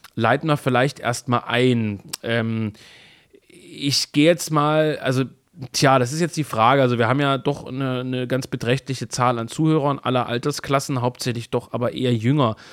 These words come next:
Jetzt ist die Frage, ob das sogenannte Massaker von Nemmersdorf natürlich tatsächlich jedem so geläufig ist. Sollte eigentlich, aber kann man vielleicht gar nicht mal unbedingt voraussetzen.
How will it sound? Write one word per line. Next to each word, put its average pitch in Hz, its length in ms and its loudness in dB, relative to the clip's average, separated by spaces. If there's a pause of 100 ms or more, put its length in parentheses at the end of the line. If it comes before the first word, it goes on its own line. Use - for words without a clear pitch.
(200)
Jetzt - 160 -8
ist 139 160 -6
die 156 80 -2
Frage, 135 360 0
ob 127 120 -8
das 139 160 -2
sogenannte 131 420 0
Massaker 120 480 -2
von 117 200 -4
Nemmersdorf 131 540 0
natürlich 127 380 -4
tatsächlich 120 540 -4
jedem 120 260 2
so 110 140 -2
geläufig 117 600 2
ist. - 360 -4 (760)
Sollte 139 460 4
eigentlich, 151 560 4
aber 127 180 2
kann 127 200 0
man 143 180 2
vielleicht 131 420 0
gar 120 160 2
nicht 127 160 -2
mal 131 120 0
unbedingt 120 480 0
voraussetzen. 123 800 -2